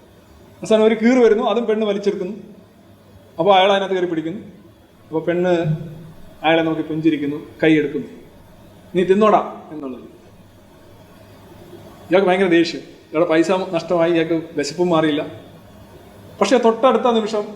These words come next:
വെയിറ്റർ വീണ്ടും വരുന്നു, അതേപോലെ വീണ്ടും ഒരു പീസ് അവിടെ വെക്കുന്നു. നോക്കുമ്പോൾ അയാൾ പറഞ്ഞ പീസയാണ്.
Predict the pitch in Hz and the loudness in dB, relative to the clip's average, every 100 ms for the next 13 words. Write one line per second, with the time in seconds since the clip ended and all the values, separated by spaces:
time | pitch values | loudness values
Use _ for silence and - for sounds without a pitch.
0 | - - - - 202 208 208 202 214 190 | -18 -20 -10 2 2 4 2 0 -2 -4
1 | 180 202 - - 190 226 214 214 202 233 | -6 -8 -14 -6 2 2 4 4 4 4
2 | 240 233 - - - 185 196 185 180 165 | 4 2 0 -14 -6 -4 -2 -2 0 0
3 | 156 135 120 - - - - _ - - | 0 -4 -8 -14 -20 -20 -20 _ -20 -20
4 | - - - - - - - 190 220 214 | -20 -20 -20 -20 -20 -12 -2 0 4 4
5 | 208 226 214 220 190 175 156 117 | 4 2 2 0 -2 -2 -4 -12